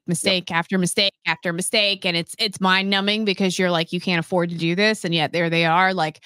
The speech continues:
Speaker 2: getting some sort of procedural penalty or whatever it is, like, right out of the gate. It's, it's, do you know, I mean, it was a Thursday night. There were so many things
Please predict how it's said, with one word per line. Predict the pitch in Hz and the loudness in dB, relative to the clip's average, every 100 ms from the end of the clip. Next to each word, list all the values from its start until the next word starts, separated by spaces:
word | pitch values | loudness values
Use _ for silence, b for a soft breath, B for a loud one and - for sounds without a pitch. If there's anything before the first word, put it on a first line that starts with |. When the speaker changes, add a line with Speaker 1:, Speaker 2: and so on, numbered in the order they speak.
| b b | b b
Speaker 2:
getting | - 202 190 | -2 0 0
some | 190 180 | -2 -2
sort | 185 | 0
of | 180 | 0
procedural | - 180 214 180 190 190 | 0 -2 -2 0 2 2
penalty | 196 180 190 220 214 | 2 0 -2 -2 0
or | 202 | 2
whatever | 170 165 175 185 | 4 4 4 4
it | 180 | 4
is, | 175 185 226 - | 4 2 2 2
like, | 175 170 | 0 2
right | 170 170 | 2 4
out | 175 | 2
of | 175 | 0
the | 175 | -2
gate. | 165 233 - | -2 -4 -4
It's, | 240 - - | -8 -8 -6
it's, | 226 202 - - _ _ _ _ _ _ _ _ _ _ _ 240 | -6 -6 -12 -20 _ _ _ _ _ _ _ _ _ _ _ -8
do | - | 2
you | 262 277 | 6 6
know, | 277 285 - | 6 4 4
I | |
mean, | 285 | 2
it | 330 | 2
was | 330 | 2
a | 330 | 0
Thursday | - 294 294 262 | 0 0 2 -2
night. | 247 254 208 | -4 -4 -4
There | - | 0
were | 226 | 2
so | 226 - 254 | 2 -2 -2
many | 247 262 262 | 0 0 -2
things | - 285 262 233 | 0 2 4 4